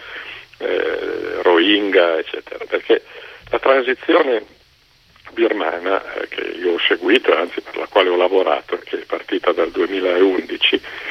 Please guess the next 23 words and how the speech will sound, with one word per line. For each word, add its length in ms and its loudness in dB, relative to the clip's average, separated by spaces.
eh, 320 4
è 120 -2
una 180 2
transizione 720 2
fondata 560 0
su 220 0
un, 220 -4
eh, 220 0
compromesso 800 2
tra 160 2
le 100 2
parti 600 2
molto 300 2
delicato. 760 0
I 80 -10
militari 640 2
nel 160 -6
duemilaundici 840 0
hanno 220 2
accettato 920 0
di, 160 -8
eh, 540 -12
cedere 640 2